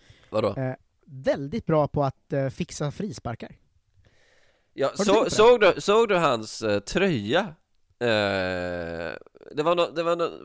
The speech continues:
Speaker 1: fan, jag kommer inte ihåg vem det var som fällde honom, men han, han blev liksom fälld i åttiofemte minuten.
Speaker 2: Mm.
Speaker 1: Och hans tröja var fan mer grön än vit. Alltså, han har
Speaker 2: Ja,
Speaker 1: varit nere
Speaker 2: ja.
Speaker 1: i gräset så jävla mycket, alltså. Han har rullat
Speaker 2: Men han
Speaker 1: där.
Speaker 2: har den här egenskapen man hatar hos, eh, Harry Kane,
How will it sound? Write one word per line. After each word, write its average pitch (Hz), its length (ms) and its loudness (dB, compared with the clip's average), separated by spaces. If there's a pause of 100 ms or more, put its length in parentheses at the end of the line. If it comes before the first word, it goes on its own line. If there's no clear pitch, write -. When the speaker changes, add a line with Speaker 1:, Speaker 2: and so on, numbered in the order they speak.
(120)
Speaker 1:
fan, 151 140 -8
jag 143 100 -8
kommer 151 120 -12
inte 147 100 -8
ihåg 127 80 -4
vem 120 80 -2
det 120 40 -4
var 113 100 0
som 117 100 -8
fällde 131 240 0
honom, 113 160 0
men 120 140 -2
han, 131 200 0
han 139 120 -2
blev 143 80 -4
liksom 139 180 -8
fälld 139 380 2
i 110 40 -2
åttiofemte 110 600 -4
minuten. 110 500 -6 (640)
Speaker 2:
Mm. 147 260 -8
Speaker 1:
Och - 180 -4
hans 165 140 0
tröja 208 200 2
var 165 100 0
fan 131 340 -2
mer 113 220 0
grön 107 920 0
än 101 220 -6
vit. - 540 -10 (500)
Alltså, 135 200 -2
han 160 100 4
har 185 80 4
Speaker 2:
Ja, 190 80 6
Speaker 1:
varit 160 180 4
nere 147 220 4
Speaker 2:
ja. 135 120 2
Speaker 1:
i 156 60 -2
gräset 165 640 2
så 123 220 -8
jävla 113 560 0
mycket, 123 340 -4
alltså. 98 220 -8
Han 127 140 -4
har 143 80 2
rullat 143 260 0 (100)
Speaker 2:
Men - 60 0
han 208 100 -2
Speaker 1:
där. 208 80 2
Speaker 2:
har 220 80 0
den 208 120 -6
här 196 160 -4
egenskapen 190 420 -6
man 175 180 -4
hatar 202 680 -2
hos, 160 440 -4
eh, 147 100 0
Harry 156 220 0
Kane, 151 520 -8